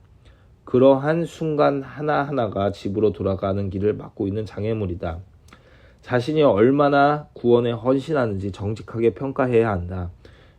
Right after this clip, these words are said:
왜냐하면 많은 사람이 집에 가고 싶다고, 다시 한번 신의 품에 안기고 싶다고 말하지만 매일 천 번씩 자신이나 다른 사람을 사랑하지 않기로 선택하기 때문이다. 이에 대해 생각해보라. 그대는 어떤 선택을 하고 있는가?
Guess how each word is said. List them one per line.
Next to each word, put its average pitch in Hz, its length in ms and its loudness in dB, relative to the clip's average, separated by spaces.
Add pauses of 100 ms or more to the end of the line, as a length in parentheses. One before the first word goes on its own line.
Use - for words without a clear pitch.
왜냐하면 120 680 2
많은 104 260 0
사람이 117 380 -2
집에 110 260 2
가고 104 260 -2
싶다고, 110 800 2
다시 98 280 -4
한번 110 240 0
신의 143 300 -4
품에 127 200 -4
안기고 101 340 -4
싶다고 104 380 -4
말하지만 95 680 -2 (440)
매일 117 300 6
천 156 260 -4
번씩 151 380 0
자신이나 110 800 -4
다른 110 280 -4
사람을 107 340 -2
사랑하지 131 520 -2
않기로 98 320 -4
선택하기 113 540 -6
때문이다. 98 580 -4 (880)
이에 156 300 6
대해 147 180 8
생각해보라. 120 760 0
그대는 120 440 0
어떤 110 360 -2
선택을 120 380 -4
하고 127 200 0
있는가? 107 460 -4